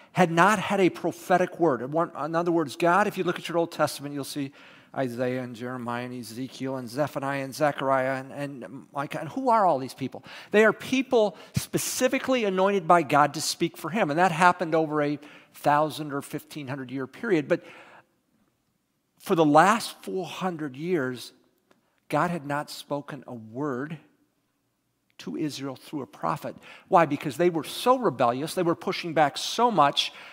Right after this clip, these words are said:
God said, "Fine, I'll step back. You can live the choices of your rebellion against me. You choose to ignore me, fine, I'll, I'll let you make that choice." But, but God is not gonna go that way forever.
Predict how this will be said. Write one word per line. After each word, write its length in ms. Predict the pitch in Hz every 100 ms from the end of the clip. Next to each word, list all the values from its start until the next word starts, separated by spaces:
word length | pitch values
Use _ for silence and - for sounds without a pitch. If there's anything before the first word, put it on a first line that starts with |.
| -
God 240 | - 170 214
said, 260 | - 196
"Fine, 320 | - 180 139 123
I'll 240 | - 156 170
step 440 | - - 139 104
back. 420 | - 85 - - - _ _ _ _ _ _ _ _ _ _ _ _
You 180 | - 202
can 360 | - 247 190 180
live 380 | 226 254 226 - - - -
the 120 | 180
choices 680 | 180 - - 220 226 - 143
of 140 | 170
your 140 | 160 160
rebellion 560 | 151 135 160 170 170
against 300 | 151 160 147
me. 80 | 143
You 180 | 123 180
choose 560 | 180 - - 226 247 233
to 120 | 226
ignore 260 | 196 202 208
me, 220 | 214 202 - _
fine, 340 | - - 180 123
I'll, 260 | 113 151
I'll 180 | 135 165
let 260 | 165 - 170
you 60 |
make 200 | 156 147
that 160 | 147 127
choice." 240 | - 120
But, 160 | - 220 - - -
but 160 | 247 196
God 240 | 254 262
is 160 | 208 202
not 240 | 202 170
gonna 140 | 190
go 300 | 147 127 170 170
that 200 | 165 113
way 180 | 156
forever. 800 | 156 - 135 - 143 117 156 240